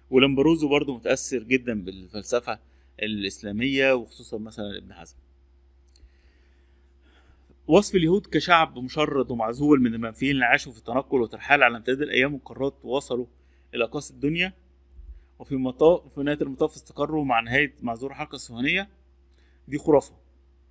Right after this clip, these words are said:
تمام؟ ده شلومو ساند، اختراع الشعب اليهودي. قال لك إن في مرحلة من التاريخ، آه، مثقفين من أصول يهودية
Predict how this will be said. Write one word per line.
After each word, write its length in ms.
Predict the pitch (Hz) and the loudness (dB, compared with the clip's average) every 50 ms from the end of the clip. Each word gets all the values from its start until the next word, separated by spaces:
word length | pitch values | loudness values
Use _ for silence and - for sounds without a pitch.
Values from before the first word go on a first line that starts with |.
| _ _ _ _ _ | _ _ _ _ _
تمام؟ 280 | - 101 107 123 - - _ _ _ _ _ _ _ - | -14 -8 -8 -8 -8 -8 _ _ _ _ _ _ _ 0
ده 360 | 123 123 131 139 139 131 - _ _ | 6 8 8 8 8 6 2 _ _
شلومو 360 | - - - - 135 127 127 123 | -20 -16 -8 -2 -2 -2 -2 -2
ساند، 260 | - - 92 82 76 _ _ _ _ _ _ _ _ _ _ _ _ _ | -6 -10 -12 -14 -16 _ _ _ _ _ _ _ _ _ _ _ _ _
اختراع 560 | _ - - - - 123 123 135 135 120 104 - | _ -20 -16 -8 -2 0 2 2 2 0 -4 -6
الشعب 320 | 107 - - 123 113 107 107 | -10 -6 2 2 2 2 2
اليهودي. 380 | 98 92 92 76 _ - - _ _ _ _ _ _ _ _ _ _ _ _ _ _ _ _ _ _ _ _ _ _ _ _ _ _ _ _ _ _ _ _ _ _ _ _ _ _ _ _ _ _ _ _ _ _ _ _ _ _ _ _ _ _ - _ _ _ - | -6 -12 -12 -14 _ -20 -20 _ _ _ _ _ _ _ _ _ _ _ _ _ _ _ _ _ _ _ _ _ _ _ _ _ _ _ _ _ _ _ _ _ _ _ _ _ _ _ _ _ _ _ _ _ _ _ _ _ _ _ _ _ _ -20 _ _ _ -4
قال 140 | 127 135 143 | -2 -2 0
لك 200 | 143 - - - | -2 -4 -4 -6
إن 180 | 120 117 120 123 | -4 -2 -2 -2
في 120 | - 135 | 0 -2
مرحلة 280 | 123 - - 160 170 165 | -2 0 2 0 0 0
من 60 | 151 | -4
التاريخ، 500 | 131 - 135 127 143 170 - - - - _ _ _ _ | -4 0 2 4 4 4 2 0 -14 -20 _ _ _ _
آه، 340 | - 127 127 127 123 123 123 | -8 -2 0 2 4 4 4
مثقفين 560 | 120 120 117 - 123 - - 123 135 147 151 | 2 0 -6 -10 -12 -14 -12 -4 -4 -2 -2
من 100 | 147 135 131 | -2 -4 -4
أصول 200 | - - 147 151 | -4 -2 0 0
يهودية 560 | 143 127 123 131 151 165 170 175 170 - | 0 0 2 0 2 2 2 2 0 -2